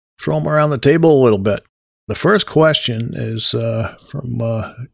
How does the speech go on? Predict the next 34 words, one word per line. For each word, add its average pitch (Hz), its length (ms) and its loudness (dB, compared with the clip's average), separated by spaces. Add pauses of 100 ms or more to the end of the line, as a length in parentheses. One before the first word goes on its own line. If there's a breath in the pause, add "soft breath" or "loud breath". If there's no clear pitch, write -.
(280)
Joe, 147 480 0
uh, 127 160 -6
Cusinata. 151 600 -4 (440)
He, 143 140 -8
a 143 200 -4
two-parter. 156 600 0
He 156 60 2
says, 143 260 0
"How 151 160 0
do 170 80 2
y'all 151 260 2
feel 151 320 -2
about 135 320 -2
trading 143 380 -2
out 147 180 0
of 135 60 -4
number 135 260 -2
three 135 440 -6
to 123 640 -2
no 143 240 0
lower 151 360 2
than 139 220 -2
number 143 320 -4
eight 151 320 -2 (100)
for - 200 -6
a 101 40 -4
second 156 420 0
this 143 220 0
year 120 200 -4
and 147 80 -4
a 131 40 -2
first 127 300 -2
next 156 320 -2
year? 110 260 -10